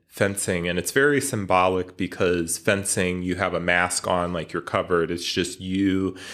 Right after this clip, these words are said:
and the other person, and what you look like doesn't matter. It's about your skill and agility. So, um, when, um, Trey and Dante are, uh,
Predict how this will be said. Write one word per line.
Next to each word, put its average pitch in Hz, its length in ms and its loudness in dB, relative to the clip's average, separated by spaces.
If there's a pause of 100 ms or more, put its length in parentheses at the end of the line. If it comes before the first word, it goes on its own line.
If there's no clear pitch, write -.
(160)
and 92 160 0
the 92 80 6
other 92 180 2
person, 87 680 0
and 85 640 -2 (160)
what 107 240 2
you 107 80 2
look 95 240 0
like 87 220 2
doesn't 87 280 0
matter. 85 360 2
It's 80 160 -4
about 85 280 4
your 87 200 0
skill 92 480 2
and 85 100 -4
agility. 78 560 0
So, 82 640 0
um, 82 540 -6 (100)
when, 104 500 0
um, 90 520 -2 (280)
Trey 123 460 4
and 101 160 -2
Dante 98 600 2
are, 90 640 2
uh, 87 420 0